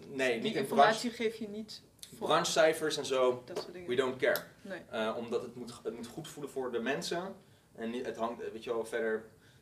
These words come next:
Speaker 1: onze administratiedames zou tien keer meer kunnen verdienen in principe dan een developer als zij, als mensen dat het waard vinden.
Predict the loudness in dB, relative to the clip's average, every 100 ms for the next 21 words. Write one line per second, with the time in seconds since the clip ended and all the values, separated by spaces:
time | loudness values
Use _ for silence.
0 | -20 -12 -6 -4 -4 0 0 2 0 0
1 | -2 -4 -6 -6 -4 -6 -6 -6 -8 -8
2 | -10 -6 -6 -6 -8 -8 -10 -8 -4 -2
3 | -2 -4 -4 -6 -8 -4 0 2 2 -2
4 | -6 -6 -8 -12 -8 -8 -6 -6 -8 -8
5 | -20 -20 -16 -2 2 2 0 -8